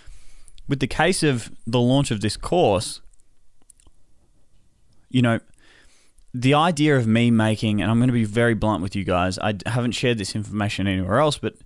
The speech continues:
I wanna use this example as something that you guys can see and go, "Oh, right, that's something that's possible."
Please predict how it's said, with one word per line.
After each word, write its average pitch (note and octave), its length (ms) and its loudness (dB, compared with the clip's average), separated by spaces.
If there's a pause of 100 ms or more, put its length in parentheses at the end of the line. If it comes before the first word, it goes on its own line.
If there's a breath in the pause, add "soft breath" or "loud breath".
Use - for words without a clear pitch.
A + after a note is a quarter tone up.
(360 loud breath)
I - 60 -2
wanna C3 200 4
use C3+ 280 4
this A#2+ 160 -4
example A#2 500 0
as G#2 80 -2
something A2 340 -2
that G#2 100 -2
you G#2+ 160 -2
guys A2 240 0
can G2+ 120 -6
see C#3+ 360 2
and A#2 100 2
go, A2 180 4
"Oh, F3 200 4
right, A#2 380 2
that's G#2 200 -2
something A#2 320 -2
that's F2+ 140 -6
possible." G2 580 -4